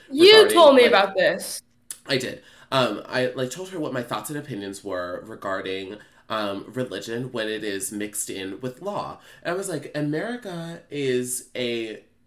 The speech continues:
Speaker 2: country, and however, in our Pledge of Allegiance, it says, 'Under God,'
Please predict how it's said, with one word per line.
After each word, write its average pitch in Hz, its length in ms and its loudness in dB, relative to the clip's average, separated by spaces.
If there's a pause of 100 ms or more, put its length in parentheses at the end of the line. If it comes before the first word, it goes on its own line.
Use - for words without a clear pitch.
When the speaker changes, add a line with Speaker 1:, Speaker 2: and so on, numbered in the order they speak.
(160)
Speaker 2:
country, 135 640 -8 (220)
and 208 260 -2
however, 220 640 -4
in 156 260 -2
our 139 200 -4
Pledge 156 280 -8
of 147 80 -12
Allegiance, 120 480 -6
it 123 100 -12
says, 143 400 -4
'Under 143 240 -8
God,' 90 420 -10